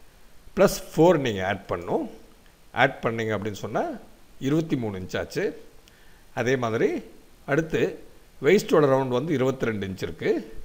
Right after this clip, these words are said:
நாலு பாகமா பிரிக்கணும். இருபத்திரெண்டை நாலா பிரிச்சீங்கன்னா, அஞ்சரை கிடைக்குது. ப்ளஸ் ரெண்டு ஆட் பண்ணீங்கன்னா, ஏழரை கிடைக்குது. இது ரெண்டாவது calculation. மூணாவதா நம்ம calculate பண்ண போறது ஷீட்டோட measurement. ஷீட்டோட measurement எடுத்திருக்கிறது இருபத்தஞ்சரை எடுத்திருக்கோம்.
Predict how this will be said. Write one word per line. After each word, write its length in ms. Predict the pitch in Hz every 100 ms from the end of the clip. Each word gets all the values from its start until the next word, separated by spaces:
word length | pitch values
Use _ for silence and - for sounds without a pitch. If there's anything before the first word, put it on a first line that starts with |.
| - - - - - - - - - - - - -
நாலு 380 | 117 139 196
பாகமா 320 | 170 160 170 147
பிரிக்கணும். 420 | 117 113 98 110
இருபத்திரெண்டை 480 | 160 165 165 147 123
நாலா 240 | 123 143
பிரிச்சீங்கன்னா, 420 | 135 110 131 135
அஞ்சரை 260 | 107 117 117
கிடைக்குது. 500 | 110 95 95 214 349 - - - -
ப்ளஸ் 240 | 147 156 143
ரெண்டு 320 | 120 151 165
ஆட் 280 | 127 143 -
பண்ணீங்கன்னா, 420 | 127 123 160 185
ஏழரை 360 | 107 113 104 90
கிடைக்குது. 520 | 90 85 107 226 247 - - - -
இது 160 | 104 98
ரெண்டாவது 260 | 98 104 92
calculation. 720 | 85 82 82 82 143 226 254 - - - - - - - 139
மூணாவதா 360 | 190 180 160
நம்ம 220 | 143 120 113
calculate 400 | 139 139 127 107
பண்ண 300 | 104 104 113
போறது 220 | 151 160 - -
ஷீட்டோட 340 | 131 127 95 87
measurement. 500 | 85 95 92 135 - - - - - - - - - -
ஷீட்டோட 460 | 208 214 175 147 135
measurement 300 | 156 135 117
எடுத்திருக்கிறது 480 | 110 123 123 120
இருபத்தஞ்சரை 520 | 110 143 143 113 98 90
எடுத்திருக்கோம். 460 | - 85 147 294